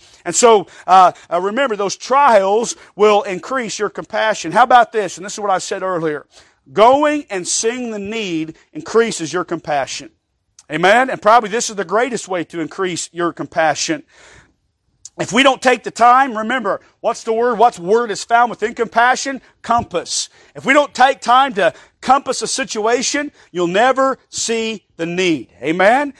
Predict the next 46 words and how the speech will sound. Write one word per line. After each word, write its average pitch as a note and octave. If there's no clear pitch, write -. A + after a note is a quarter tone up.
If D#3+
we B3+
don't C4+
see C4+
the A#3
need, B3
we'll F#3+
never G3+
have G3
our F#3+
hearts F#3+
stirred. D3
By F3+
the G#3
way, G#3+
Missions G3
Emphasis F3
Month. D3
Why E3+
do A3
we G3
bring F3+
missionaries E3+
in? C#3+
Why G3
do A#3
we A3+
have G#3+
them F#3+
come G3+
in F#3+
and F3+
share A3
their G#3
burden? F3
Why G3+
do A3
we G#3
pull A3
the F#3
screen A3+
down F3+
and E3
watch G#3
videos F#3
of, E3+